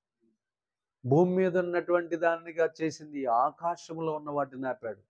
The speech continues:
హల్లెలూయా! ఒక్కసారి నిజమైన దైవజనుల కింద మనం నిలబడి గినక వాళ్ళ కాడ పరిచర్య చేసి మనం నేర్చుకున్నామా, దేవుడు ఏమిస్తాడో తెలుసా?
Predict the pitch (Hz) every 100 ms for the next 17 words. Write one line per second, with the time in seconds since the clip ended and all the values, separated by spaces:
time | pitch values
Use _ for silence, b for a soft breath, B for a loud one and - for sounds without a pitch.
0 | _ _ _ _ _ _ _ _ _ _
1 | - 131 143 143 151 151 143 123 - -
2 | - _ _ _ _ 127 123 - 147 -
3 | 143 147 139 143 135 147 151 143 143 143
4 | 143 143 139 - 139 135 139 135 131 135
5 | 139 143 135 135 139 143 139 135 123 135
6 | 135 - 135 - 147 143 139 139 - 135
7 | - _ _ _ 135 131 131 143 143 -
8 | 139 135 139 135 143 147 147 151 139 147
9 | 139 135 131 147